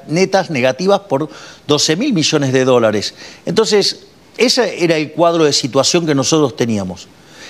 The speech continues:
Entonces, dijimos, bueno, para cortar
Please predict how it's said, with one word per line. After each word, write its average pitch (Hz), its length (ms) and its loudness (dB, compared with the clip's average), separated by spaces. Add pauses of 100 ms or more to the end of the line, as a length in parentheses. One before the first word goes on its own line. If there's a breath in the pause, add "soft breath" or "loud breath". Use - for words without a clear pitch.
(100)
Entonces, 208 520 2 (420)
dijimos, 156 360 2
bueno, 170 240 2
para 127 380 -2
cortar 170 460 -2